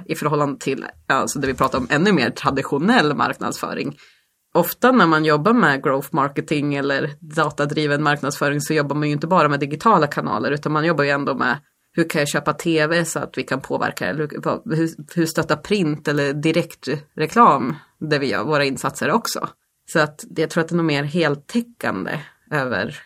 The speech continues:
ja men som man ser, hur pratar jag med en kund över hela kundresan?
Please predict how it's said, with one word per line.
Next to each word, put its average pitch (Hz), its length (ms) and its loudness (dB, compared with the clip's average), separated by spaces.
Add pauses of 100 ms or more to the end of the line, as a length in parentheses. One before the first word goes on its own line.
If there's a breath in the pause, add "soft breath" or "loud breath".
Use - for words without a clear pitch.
ja 147 80 -8
men 147 120 -4
som 135 140 -6
man 139 60 -6
ser, - 200 -8
hur 151 200 -6
pratar 139 280 -4
jag 135 40 -2
med 131 60 -2
en 139 60 -4
kund 131 200 -4
över 127 100 -4
hela 147 220 -2
kundresan? - 520 -8